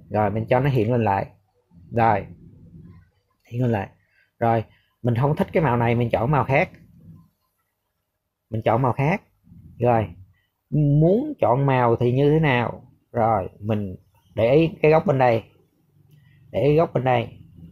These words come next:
Góc bên đây. Bây giờ mình không thích màu hồng. Mình thích màu xanh. Rồi, mình nhấp vô đây.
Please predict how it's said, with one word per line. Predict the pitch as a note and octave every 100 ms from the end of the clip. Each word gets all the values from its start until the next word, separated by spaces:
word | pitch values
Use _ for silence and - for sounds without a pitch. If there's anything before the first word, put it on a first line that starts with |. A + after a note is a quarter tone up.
| - - - - - -
Góc | A#2+ B2+
bên | B2
đây. | A2 G#2 - _ _ _ _ _ _ _ _ _ _ _ _ -
Bây | C3+
giờ | B2 G#2+ G#2
mình | A2 G#2
không | A2+
thích | D3+ C#3+
màu | G#2+
hồng. | A2+ G2+ F#2 - _ _ _ _ _ _ _ _ - - _ _ _ _ - - -
Mình | A2
thích | C#3+ E3
màu | G#2+
xanh. | C#3 A#2+ - - - - - _ _ _ _ _ -
Rồi, | F#2+ F2+ E2+
mình | F#2+
nhấp | A2+ -
vô | G#2+
đây. | G#2